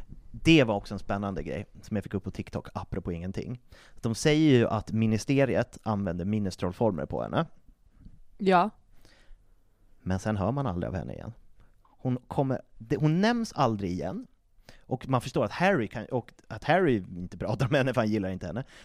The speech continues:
Speaker 1: Men, eh, det nämns typ att de har ingen kontakt längre. Har ministeriet dödat henne?
Speaker 2: Alltså,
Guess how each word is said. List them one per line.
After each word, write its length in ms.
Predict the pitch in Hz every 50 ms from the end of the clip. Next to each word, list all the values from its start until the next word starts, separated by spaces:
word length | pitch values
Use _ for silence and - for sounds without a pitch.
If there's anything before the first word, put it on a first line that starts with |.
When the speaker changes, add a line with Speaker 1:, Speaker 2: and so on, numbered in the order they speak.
| - -
Speaker 1:
Men, 300 | - 123 131 127 123 127
eh, 140 | 123 127 120
det 160 | 120 127 127
nämns 380 | 123 123 127 143 165 175 160 -
typ 160 | - 113 -
att 80 | 104
de 120 | - 110 101
har 160 | 104 104 98
ingen 220 | 98 95 98 101
kontakt 480 | 95 - 113 113 - 165 170 - - -
längre. 280 | - - - - - - _ _ _ _ _ _ _ - - - _ _ _ _ _ _ _ - - _ - - _ _ - _ _
Har 140 | - - 104
ministeriet 720 | 104 107 107 107 101 - 156 175 196 202 185 185 - - -
dödat 400 | - 113 127 143 113 95 113 135
henne? 220 | - 190 - - - - _ - _ _ _ - _ _ _ - -
Speaker 2:
Alltså, 240 | 202 208 208 202